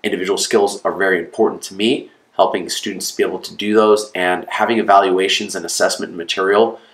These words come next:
for students is very good to have as a coach. When I rate my students and I give them evaluations, uh, on my sports teams, I want them to be able to have something concrete that they can look at.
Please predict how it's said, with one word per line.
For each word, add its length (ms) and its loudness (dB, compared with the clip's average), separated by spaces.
for 280 4
students 680 0
is 540 0
very 500 0
good 240 -2
to 60 -6
have 500 0
as 180 -2
a 60 -8
coach. 560 -6
When 120 -4
I 40 0
rate 320 2
my 120 -4
students 500 0
and 100 -4
I 40 -4
give 180 -4
them 120 -8
evaluations, 920 2
uh, 300 4
on 160 0
my 80 -4
sports 380 2
teams, 460 -8
I 80 4
want 260 4
them 140 -2
to 120 -16
be 100 2
able 160 0
to 440 0
have 240 2
something 540 -4
concrete 540 0
that 120 -8
they 100 -2
can 160 -4
look 200 2
at. 240 0